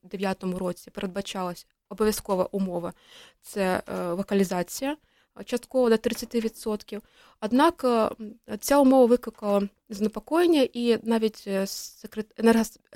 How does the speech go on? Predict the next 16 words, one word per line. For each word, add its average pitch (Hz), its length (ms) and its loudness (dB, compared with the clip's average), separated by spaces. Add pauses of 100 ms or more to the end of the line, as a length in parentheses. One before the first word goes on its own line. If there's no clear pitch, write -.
енергоспівтовариство 214 840 -2
відкрило 220 400 0 (240)
справу 226 540 2
за, 196 400 -2
е, - 300 -8 (320)
скаргою 247 560 4
щодо 190 280 -4
цієї 196 320 -2
умови. 175 640 -4 (120)
І 196 440 -8
в 190 40 -10
дві 185 140 -18
тисячі 220 220 -2
п'ятнадцятому 214 540 -2
році 196 280 -4
законом, 226 480 4